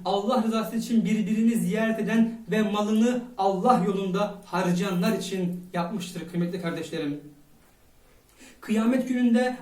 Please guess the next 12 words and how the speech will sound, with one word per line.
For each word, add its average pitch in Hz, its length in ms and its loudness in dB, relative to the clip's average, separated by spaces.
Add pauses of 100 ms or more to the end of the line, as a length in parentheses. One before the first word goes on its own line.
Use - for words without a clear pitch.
(100)
Allahu 226 460 0
Teala 240 580 -2
birisi 233 460 0
günahkar, 220 580 0 (240)
birisi 226 360 2
itaatkar 202 680 -2 (280)
iki 226 280 -4
kulunu 190 280 -4
getirir. 170 500 -2 (380)
İtaatkar 254 720 -2
kul 226 180 0
için 226 420 4